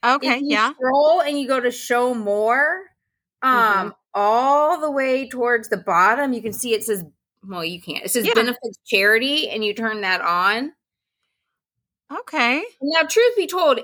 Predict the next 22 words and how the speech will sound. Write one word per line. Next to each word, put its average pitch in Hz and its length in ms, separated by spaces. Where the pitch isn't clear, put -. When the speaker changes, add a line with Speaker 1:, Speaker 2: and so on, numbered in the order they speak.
Speaker 2:
anybody 262 600
can 196 160
say 196 180
they're 185 100
gonna 175 160
benefit 165 360
charity, 170 420
and 170 100
I 170 60
think 175 180
eBay 160 260
just 147 180
sends 143 180
some 156 100
money 151 180
to 143 60
charity, 160 460
but 240 240
you 233 180
can 269 180
find, 233 560
like, 160 380